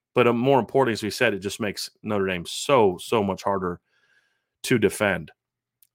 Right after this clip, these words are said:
So let's go to the second category. These are guys that I believe can, can either be a starter or a very key contributor. And when I talk about contributor, I'm not talking about a guy that just plays five, ten snaps a game.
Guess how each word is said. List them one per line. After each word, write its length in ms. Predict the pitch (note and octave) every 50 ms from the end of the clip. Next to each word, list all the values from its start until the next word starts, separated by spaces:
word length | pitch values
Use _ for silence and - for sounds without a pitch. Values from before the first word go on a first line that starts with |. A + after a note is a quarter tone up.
| _ _ _ _ _
So 180 | - - - E3+
let's 180 | G3+ A3 -
go 160 | - A3+ A#3 G#3+
to 80 | G3+
the 120 | F3 E3 C3+
second 340 | - - F3 D#3 - C3 A2+
category. 640 | - B2 G#2 F#2+ F2+ E2+ E2+ D2+ B1+ A#1 A1+ - - _ _ _ _ _ _ _ _ _ _ _ _ _ _ _ _ _ -
These 260 | G#2 C#3 E3 D#3+ F3
are 60 | F#3
guys 340 | D#3+ E3+ D#3+ D#3+ D#3 C#3 B2+
that 80 | C3+
I 100 | C#3 D3
believe 460 | C#3+ C3 C3+ C3 C3 B2+ B2+ A2+ - -
can, 180 | - B2+ B2
can 220 | - _ - C3 B2+
either 180 | B2+ A#2+ A#2+
be 160 | G#2 G#2 G#2+
a 60 | G2+ F2+
starter 540 | - - - D3 D3 D#3 D#3 E3+ F3 E3+
or 240 | - - B2 A#2 A2
a 80 | G2+ G2+
very 440 | F#2+ F#2 G2 B2 C3+ C#3 C#3 C#3+ C3+
key 220 | - - C3+ B2
contributor. 440 | - B2 G#2 - B2+ A#2 G#2+ G#2 G#2
And 80 | G2+
when 80 | G#2+ B2+
I 100 | E3 G#3+
talk 280 | G#3 - A3+ G#3 - -
about 220 | E3 D#3+ A#2+ -
contributor, 460 | - F3 - - - C#3 C#3 D#3 D3
I'm 80 | D3 F3
not 140 | G3+ G3+ G3
talking 160 | F#3+ E3+ D#3+
about 120 | D#3 C#3+
a 60 | B2+
guy 160 | A#2+ C3 C3+ C3
that 80 | B2
just 220 | A2+ A#2 G#2+ - _
plays 240 | - A#2 A#2 G#2+
five, 240 | - - A2+ A2 G#2
ten 160 | - A#2 A2
snaps 340 | G2+ - A#2+ A2+ A2 G#2 -
a 40 | G#2
game. 340 | G2 G#2 A2 A2+ A2+ A#2